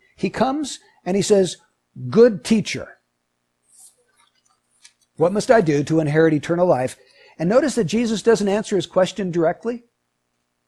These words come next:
He asks him a question right back. Instead of answering his question, he says, "Why do you call me good? There's no one good except God alone."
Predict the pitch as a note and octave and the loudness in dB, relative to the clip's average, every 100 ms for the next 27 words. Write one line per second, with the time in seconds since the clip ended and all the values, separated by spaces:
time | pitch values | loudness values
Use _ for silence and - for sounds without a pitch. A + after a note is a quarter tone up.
0 | _ _ _ _ _ _ _ - A#3 F#3+ | _ _ _ _ _ _ _ 2 4 4
1 | - - G3 - F#3+ - G3 F#3 F#3 G#3+ | 0 -4 -2 2 2 2 -2 -2 -2 0
2 | B2 - _ _ _ _ _ _ _ _ | -2 -4 _ _ _ _ _ _ _ _
3 | - E3 A#3 E3+ E3 D4 C4+ G3+ D#3+ - | -14 0 2 2 0 -2 -4 -4 -4 -2
4 | D3 - F3 F#3+ G3 F#3+ D#3 F#3 A3 G#3+ | -4 -2 -4 -4 -2 -4 -2 -2 0 -2
5 | G3+ F#3+ F#3 G3 F#3+ A3 C#4 - - _ | -4 -6 -6 -4 -4 -4 -4 -6 -16 _
6 | _ _ _ _ - C#3 G#3+ C4+ C3+ B2+ | _ _ _ _ -12 -8 -6 -4 -4 -6
7 | A#2 C3+ A#2+ C3 A#2+ G2 C3+ F3+ A#2 | -6 -12 -8 -8 -8 -10 -10 -10 -16